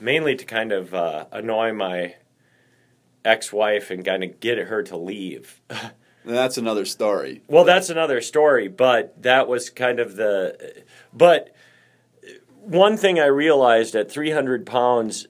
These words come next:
Speaker 1: when I was trying to tell people, or it's very difficult to get people's attentions. We live in a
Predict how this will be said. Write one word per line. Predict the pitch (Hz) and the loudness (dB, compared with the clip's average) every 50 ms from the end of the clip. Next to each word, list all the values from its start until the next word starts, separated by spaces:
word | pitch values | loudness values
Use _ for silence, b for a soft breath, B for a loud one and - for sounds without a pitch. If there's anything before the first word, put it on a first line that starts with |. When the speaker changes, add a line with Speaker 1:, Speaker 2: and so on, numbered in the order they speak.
| _ - | _ -12
Speaker 1:
when | 110 110 123 127 | -4 -2 0 2
I | 127 127 | 4 4
was | 127 127 | 2 2
trying | 127 - 160 151 170 175 170 | 0 -2 0 2 2 2 0
to | 127 123 | -4 -8
tell | - 131 139 127 127 | -6 0 2 2 2
people, | 127 127 127 120 117 - 113 113 110 107 107 107 104 101 87 - - | 2 0 -8 -8 -6 -2 -2 0 2 2 2 2 2 0 -2 -8 -6
or | 92 98 104 107 104 104 101 98 98 95 - _ _ _ _ _ _ _ b b b b _ b b b b b b b b b b | -4 0 0 2 2 2 2 0 0 -4 -8 _ _ _ _ _ _ _ b b b b _ b b b b b b b b b b
it's | b - | b 2
very | - 233 254 254 233 | 6 6 6 6 4
difficult | 165 151 170 170 170 - - 135 123 - - | 0 -2 -2 -2 -4 -4 0 -2 -2 -2 -2
to | 107 | -4
get | 113 131 127 131 _ _ _ _ _ | -2 -2 -4 -4 _ _ _ _ _
people's | - 147 139 135 127 127 123 120 | -6 -4 -4 -2 0 -2 -2 -2
attentions. | 107 - - 127 120 127 131 127 120 107 104 104 95 98 | -6 -4 0 0 0 0 0 -4 -6 -6 -6 -6 -8 -8
We | 101 107 | -6 -2
live | 110 117 113 107 | -2 -2 -2 -2
in | 113 104 | -4 -6
a | 104 98 90 | -6 -6 -6